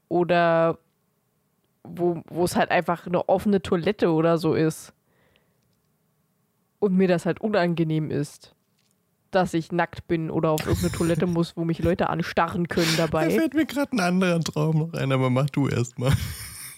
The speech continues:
Speaker 1: Ich glaub, das kommt am nächsten an die Träume ran, die, die,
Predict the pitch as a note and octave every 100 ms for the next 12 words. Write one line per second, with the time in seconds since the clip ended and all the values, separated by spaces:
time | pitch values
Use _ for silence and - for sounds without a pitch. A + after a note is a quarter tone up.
0 | - - _ - _ _ _ _ _ _
1 | _ - G3 E3 G3+ - A3 - B3 B3
2 | - G3 G3 G3 G#3+ C4+ C#4 - A3+ A#3
3 | B2 G#3 G#3 - - F3+ G#3+ F#3 G3 G#3
4 | F#3 E3 F#3